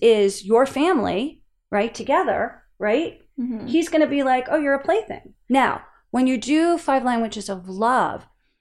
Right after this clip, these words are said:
Speaker 1: you're learning your love style. So if my love style is gifts and you forget to give me a gift, Christmas, birthday, whatever,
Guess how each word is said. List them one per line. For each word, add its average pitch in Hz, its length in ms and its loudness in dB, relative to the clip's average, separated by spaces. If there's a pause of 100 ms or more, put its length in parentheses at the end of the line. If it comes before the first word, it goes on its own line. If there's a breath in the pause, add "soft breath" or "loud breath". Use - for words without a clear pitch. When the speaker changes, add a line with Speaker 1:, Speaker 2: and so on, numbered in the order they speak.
(240)
Speaker 1:
you're 247 160 0
learning 262 400 2
your 220 140 0
love 185 180 0
style. - 300 -12
So 233 140 -4
if 226 100 -6
my 381 180 4
love 349 140 4
style 262 260 2
is 226 120 -2
gifts - 760 -6
and 220 100 0
you 302 120 2
forget 233 640 -2
to 202 100 -12
give 214 140 -4
me 208 100 0
a 190 80 -4
gift, 190 240 -4
Christmas, 214 380 -10
birthday, 196 320 -6
whatever, 185 440 -2